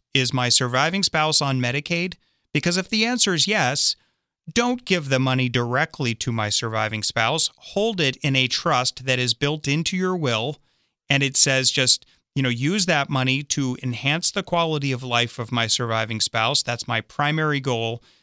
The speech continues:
Buy them anything they want or need, but don't give it to them outright, because once they have money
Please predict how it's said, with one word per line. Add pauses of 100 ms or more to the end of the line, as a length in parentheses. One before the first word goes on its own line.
(120)
Buy
them
anything
they
want
or
need, (360)
but
don't
give
it
to
them
outright,
because
once
they
have
money